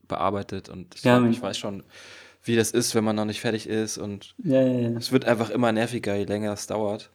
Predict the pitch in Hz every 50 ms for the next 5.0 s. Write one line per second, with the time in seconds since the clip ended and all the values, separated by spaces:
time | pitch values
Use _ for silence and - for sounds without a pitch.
0 | - _ - - - 127 120 113 113 113 117 - - - _ _ _ _ _ -
1 | _ - 131 117 117 120 123 120 123 131 139 139 135 - 139 143 143 - 131 -
2 | - 120 117 120 - 113 117 120 117 113 117 - - - 123 120 120 120 117 117
3 | - - - 123 120 - - - 120 123 131 131 - 131 123 - 127 131 131 120
4 | 123 123 120 120 - - - 127 120 120 - - - - 127 139 151 156 160 160